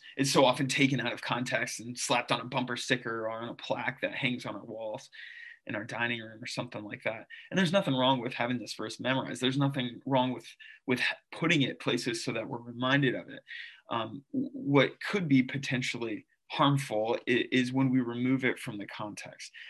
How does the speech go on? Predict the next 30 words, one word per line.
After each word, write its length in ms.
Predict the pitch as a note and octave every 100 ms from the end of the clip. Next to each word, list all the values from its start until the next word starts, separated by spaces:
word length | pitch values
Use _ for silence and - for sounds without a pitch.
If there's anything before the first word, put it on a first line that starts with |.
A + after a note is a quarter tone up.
| -
because 180 | C3+ D3+
Paul's 280 | C#3+ F3 F3+
not 260 | D3 B2+ _
just 260 | C3+ B2 -
saying, 260 | A#2+ A#2+ A2
like, 240 | G#2+ -
"Hey, 280 | - G#3+ F3
I 100 | D3+
can 120 | E3+
do 140 | D3 C#3
anything 500 | D3 C#3+ A#2+ A#2 A#2+
because 360 | B2+ C#3 A2+ -
God 280 | B2 A#2+ B2
gives 200 | A#2 G#2+
me 100 | G2+
strength." 480 | - C#3 A#2 F#2 - _ - _ _ _ _ -
He's 260 | E3+ D3
saying, 360 | E3 D3+ C#3 C#3 C3+
"I 180 | E3 F3
can 320 | - F3 C#3
do 300 | C#3 C3 B2+ -
anything 880 | D#3 D#3+ F3 C#3 - A2+ A2+ A#2 D#3+ _ _
<laughs> 180 | - -
that 360 | D#3+ D3 C#3+ C#3
God 360 | C#3 C#3 C3
calls 400 | - C#3+ E3 E3+
me 220 | C#3+ C#3 B2
to, 440 | - G#2 A2+ B2 - - D3+
including 640 | C#3 C#3 - D3 C#3+ C#3 -
painfully, 920 | - E3+ F3+ E3+ D3+ D3+ C#3+ C3+